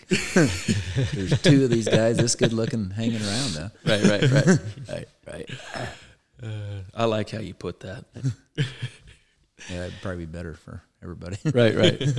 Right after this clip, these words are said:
Speaker 1: right.
Speaker 2: So your dad come in the office. He's like,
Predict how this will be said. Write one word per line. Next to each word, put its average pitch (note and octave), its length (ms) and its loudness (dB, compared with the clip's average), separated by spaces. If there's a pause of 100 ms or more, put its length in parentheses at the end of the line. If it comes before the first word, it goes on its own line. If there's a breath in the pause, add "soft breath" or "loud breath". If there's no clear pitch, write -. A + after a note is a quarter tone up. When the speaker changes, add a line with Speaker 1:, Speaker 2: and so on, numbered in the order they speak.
Speaker 1:
right. F#2 260 -4 (1800 loud breath)
Speaker 2:
So - 120 -6
your F#2+ 120 -2
dad A#2+ 260 2
come C3 160 0
in B2+ 80 -2
the A#2 120 0
office. A#2+ 440 -4
He's F2 180 -6
like, F2+ 220 -4